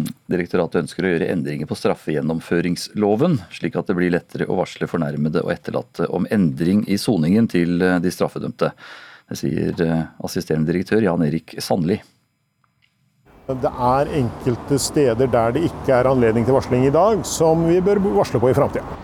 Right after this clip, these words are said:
Speaker 2: Vi har, eh, bytte av fengsel, vi har soningsoppstart, eh, vi har dødsfall, vi har også der vi har store medieoppslag rundt den domfelte som, som vi kjenner til. Så kan man vurdere om det, vi skal innføre en varslingsplikt.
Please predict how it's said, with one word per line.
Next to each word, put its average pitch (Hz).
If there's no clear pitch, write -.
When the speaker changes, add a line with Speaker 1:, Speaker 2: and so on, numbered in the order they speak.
Speaker 2:
Vi 156
har, 143
eh, 139
bytte -
av 135
fengsel, 135
vi 123
har 139
soningsoppstart, -
eh, 156
vi 143
har 123
dødsfall, 170
vi 165
har 170
også 190
der 156
vi 165
har 156
store 151
medieoppslag 120
rundt 120
den 127
domfelte 113
som, 131
som 131
vi 127
kjenner 107
til. 113
Så 202
kan 190
man 208
vurdere 127
om 135
det, 135
vi 143
skal 156
innføre 127
en 131
varslingsplikt. -